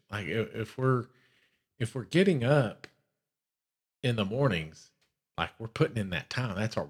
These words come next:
workout time, our spiritual workout time to be better, to be more prepared. I don't know about you, Gabe,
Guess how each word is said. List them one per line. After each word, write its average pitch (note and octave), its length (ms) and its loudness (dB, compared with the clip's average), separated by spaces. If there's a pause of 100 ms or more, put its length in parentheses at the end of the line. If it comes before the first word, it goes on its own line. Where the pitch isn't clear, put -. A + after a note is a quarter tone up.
workout G2 460 -6
time, - 280 -10
our - 80 -18
spiritual A#2+ 540 -2
workout F#2 480 -8
time - 320 -14 (540)
to G2+ 140 0
be F2+ 240 -2
better, G#2+ 360 -4 (140)
to F#2+ 100 -12
be G2+ 160 -4
more G#2+ 180 -6
prepared. A#2+ 380 -6 (1200)
I D#3 60 6
don't F#3 120 8
know C#3+ 80 8
about G2+ 320 0
you, A#2+ 80 -2
Gabe, D2+ 240 -2